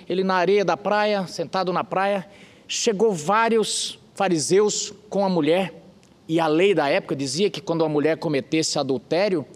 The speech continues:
deveria ser apedrejada e morta. E trouxeram a ele essa mulher. E disseram, "Mestre, ela foi pega em flagrante adu-,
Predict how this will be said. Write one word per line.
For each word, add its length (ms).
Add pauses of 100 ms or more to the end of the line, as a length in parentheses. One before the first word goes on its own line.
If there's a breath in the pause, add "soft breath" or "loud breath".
(380 loud breath)
deveria 400
ser 400
apedrejada 720
e 40
morta. 380 (920)
E 80
trouxeram 500
a 100
ele 360
essa 240
mulher. 360 (720 loud breath)
E 60
disseram, 280
"Mestre, 400 (760 loud breath)
ela 180
foi 180
pega 460
em 460
flagrante 600
adu-, 240